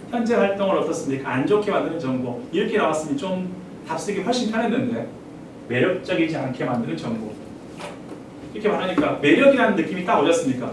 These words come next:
레슨은 덜 매력적인, 뭐, 그러니까 레슨은 항상 마이너스를 잖아.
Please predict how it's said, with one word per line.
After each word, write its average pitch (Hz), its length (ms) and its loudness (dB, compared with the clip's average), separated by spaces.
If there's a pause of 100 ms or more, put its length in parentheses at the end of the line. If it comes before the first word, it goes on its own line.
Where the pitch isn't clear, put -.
레슨은 - 400 0
덜 185 240 8
매력적인, - 680 -2
뭐, - 120 0
그러니까 - 460 -2 (180)
레슨은 170 260 0
항상 208 220 2
마이너스를 - 440 2
잖아. - 220 -4